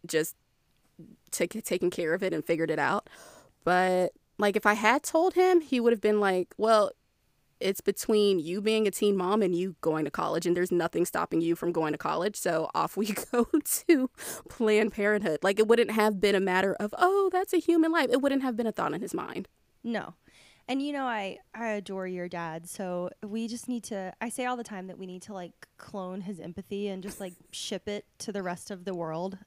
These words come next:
Speaker 2: Um, I love your dad. Well, I guess it's, it's funny 'cause this will kinda overlap, I think, with what we've been discussing, but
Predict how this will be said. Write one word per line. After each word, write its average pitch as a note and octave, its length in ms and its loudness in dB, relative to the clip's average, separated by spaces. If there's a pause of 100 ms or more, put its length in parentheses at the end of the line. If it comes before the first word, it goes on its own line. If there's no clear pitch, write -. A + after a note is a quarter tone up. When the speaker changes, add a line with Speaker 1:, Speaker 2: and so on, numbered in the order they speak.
Speaker 2:
Um, F3+ 440 -4 (480)
I G#3+ 80 -4
love E3+ 160 -6
your - 80 -10
dad. - 260 -12 (840)
Well, D4 460 -6 (600)
I C#4 140 -4
guess D#4 300 -6
it's, - 280 -10
it's - 220 -10
funny B3+ 280 -8
'cause A#3+ 120 -10
this G#3+ 160 -12
will G#3+ 80 -14
kinda G#3 280 -8
overlap, F#3 600 -10
I F3+ 100 -10
think, F3+ 420 -14 (500)
with G3+ 160 -10
what F#3+ 140 -8
we've F#3+ 120 -8
been F#3+ 140 -8
discussing, F#3 580 -10
but F#3 300 -4